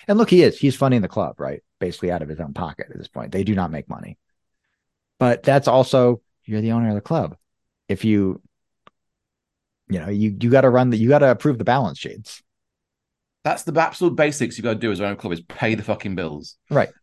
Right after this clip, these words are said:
Speaker 2: If you
Speaker 1: But
Speaker 2: just
Speaker 1: even
Speaker 2: does
Speaker 1: it,
Speaker 2: that
Speaker 1: like,
Speaker 2: and
Speaker 1: look,
Speaker 2: shuts up,
Speaker 1: every
Speaker 2: I'll be happy.
Speaker 1: champion, every
Speaker 2: <laughs>
Speaker 1: cha-, every championship team runs a loss for the most part, right?
Speaker 2: Yeah.
Speaker 1: Like, that's just the reality of it. And there's, look, there's, uh, American sports teams that probably run a loss on paper some years, right?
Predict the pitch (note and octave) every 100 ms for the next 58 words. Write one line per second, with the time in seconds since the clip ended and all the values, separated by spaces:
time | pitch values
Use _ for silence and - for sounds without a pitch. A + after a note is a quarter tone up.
0 | - G#3+ G#3+ A#3+ A3 G3 - B2 - G#3+
1 | D3 B2 D3+ G2 F#3 F#3+ G3 A2+ D#3+ D#3
2 | - - E3 G3 E3 E3 F#3 - - _
3 | _ _ _ - - D3 D#3+ F3 D3+ D3
4 | C3 B2 - A2+ G2 G2 F#2 D#2+ G1+ -
5 | - D#2+ D2 - - - - F#2+ F2+ -
6 | _ E3+ - - F#2+ A2 G#2 - G2 -
7 | - F#2 D#2+ D#2 _ - - _ - E3+
8 | B2+ D#2 D#2 - G#3 A3+ A3+ A3 - G3
9 | F#3+ - _ _ _ - D#3+ D3 E3 F3+
10 | F3+ D3+ F3+ F#3 - G2 D2+ - - B2
11 | - - A#2 C3 A#2+ G#2+ G#2 F#2+ E2 F2
12 | - D#2+ - - D2 - - _ _ _
13 | _ _ _ _ _ _ - - E2 C2+
14 | - - - D#2+